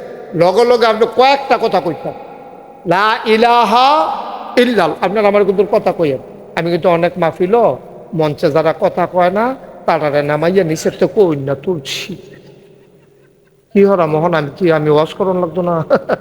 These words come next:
<laughs> আমার আবার নিচে কথা কই না রাহি।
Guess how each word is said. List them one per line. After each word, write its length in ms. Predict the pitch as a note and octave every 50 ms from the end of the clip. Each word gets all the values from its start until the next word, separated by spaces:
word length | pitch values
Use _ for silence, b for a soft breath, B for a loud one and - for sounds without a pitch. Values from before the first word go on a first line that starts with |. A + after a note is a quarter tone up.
| - -
<laughs> 600 | - - - - - - - - - - - -
আমার 180 | E3+ D#3 D#3 D3+
আবার 160 | D#3 D3 D#3
নিচে 260 | D3+ D3+ E3 D#3 - F#3 -
কথা 200 | - - E3+ D#3 -
কই 140 | F#3 D#3+ C#3+
না 180 | C#3 C#3 C#3 C3+
রাহি। 280 | C#3 C3 B2 - C3+